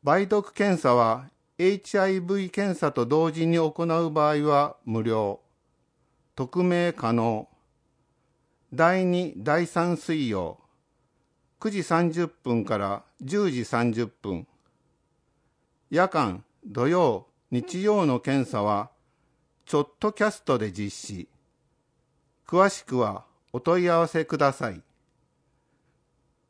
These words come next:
心の健康相談。予約が必要。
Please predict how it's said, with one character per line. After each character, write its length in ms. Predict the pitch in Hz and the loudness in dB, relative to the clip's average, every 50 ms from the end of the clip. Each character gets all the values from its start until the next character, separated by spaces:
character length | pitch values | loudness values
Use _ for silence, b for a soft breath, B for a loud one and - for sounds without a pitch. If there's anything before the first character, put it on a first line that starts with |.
| _ _ _ _ _ _ _ _ _ | _ _ _ _ _ _ _ _ _
心 400 | - 160 - 233 233 208 196 156 | -6 2 4 4 6 6 6 4
の 100 | 139 127 | 4 2
健 280 | - 165 165 170 160 | 2 2 2 2 0
康 240 | - - 160 160 156 | -2 0 2 2 2
相 280 | 151 - 160 143 127 117 | 2 2 2 2 2 2
談。 280 | 98 95 92 95 107 - _ _ _ _ _ _ _ _ _ _ _ _ _ _ _ _ _ _ _ _ _ _ _ _ _ _ - | 0 -4 -6 -8 -10 -12 _ _ _ _ _ _ _ _ _ _ _ _ _ _ _ _ _ _ _ _ _ _ _ _ _ _ 0
予 140 | 123 139 | 2 4
約 300 | 151 170 170 170 - 175 | 4 4 4 2 2 0
が 160 | 175 175 170 165 | 0 2 2 0
必 280 | - - - - 139 | -2 -6 -6 -2 0
要。 400 | 120 113 113 110 101 101 - - | 0 2 0 0 -2 -4 -8 -14